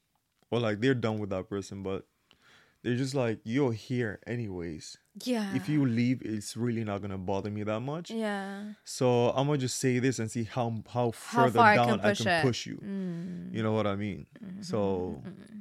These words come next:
Speaker 1: 'cause you wouldn't say that if you, if you wanted the person to stay or if you had, like, any sort of
Speaker 2: Feelings.
Speaker 1: res-, respect or
Speaker 2: Respect.
Speaker 1: or decency, you know?
Speaker 2: Or decency.
Speaker 1: No, they
Speaker 2: Facts,
Speaker 1: wouldn't.
Speaker 2: facts, facts.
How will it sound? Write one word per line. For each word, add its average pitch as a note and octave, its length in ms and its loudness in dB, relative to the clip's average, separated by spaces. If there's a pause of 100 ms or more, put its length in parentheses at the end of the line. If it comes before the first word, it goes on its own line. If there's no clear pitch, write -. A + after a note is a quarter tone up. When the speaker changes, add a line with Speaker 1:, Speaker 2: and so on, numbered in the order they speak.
Speaker 1:
'cause B2+ 160 0
you B2+ 80 2
wouldn't D3+ 240 2
say C3+ 160 2
that G#2+ 240 0
if G#2 120 -6
you, G#2 300 -4 (840)
if - 100 -8
you A2+ 80 2
wanted G#2+ 360 0
the G2 60 -4
person F#2+ 360 -4
to F#2 80 -8
stay G2+ 320 -2
or F#2+ 180 -4
if G#2+ 160 -6
you A2+ 80 -2
had, F#2+ 120 -4
like, E2+ 200 -6
any F#2+ 180 -8
sort F#2+ 220 -8
of F2+ 100 -8 (580)
Speaker 2:
Feelings. G3 500 -8 (280)
Speaker 1:
res-, - 60 -
respect G2+ 440 -4
or G3+ 40 -4
Speaker 2:
Respect. G3 840 2 (140)
Speaker 1:
or G2 140 -4
decency, F#2+ 760 -6 (240)
you - 100 -10
know? F2+ 260 -8
Speaker 2:
Or F#3+ 140 -6
decency. F3+ 1000 -4 (240)
Speaker 1:
No, F2+ 200 -10
they - 80 -
Speaker 2:
Facts, F3 160 2
Speaker 1:
wouldn't. C3+ 160 -8
Speaker 2:
facts, D3 460 -6
facts. - 580 -8